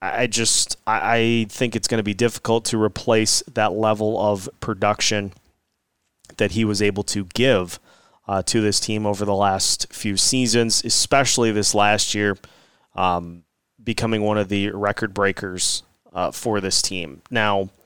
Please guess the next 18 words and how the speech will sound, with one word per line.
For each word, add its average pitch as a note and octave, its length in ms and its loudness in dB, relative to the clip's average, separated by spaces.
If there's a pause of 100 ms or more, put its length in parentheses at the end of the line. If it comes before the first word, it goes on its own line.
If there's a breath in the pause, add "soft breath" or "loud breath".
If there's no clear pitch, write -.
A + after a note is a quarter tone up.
(720 loud breath)
Bill C3 160 8
Guerin D3+ 360 6
obviously C3 680 4
is A#2 180 2
looking A#2+ 340 2
at A2 160 4
this - 500 4 (100)
as A2+ 120 2
a G#2 40 0
situation A2+ 800 2
where G#2+ 500 4 (1120)
the G#2 180 -2
hope F3+ 460 6
is A2+ 480 4
that G#2 180 -2
you A2+ 120 -2
can G#2+ 180 -8
take - 640 0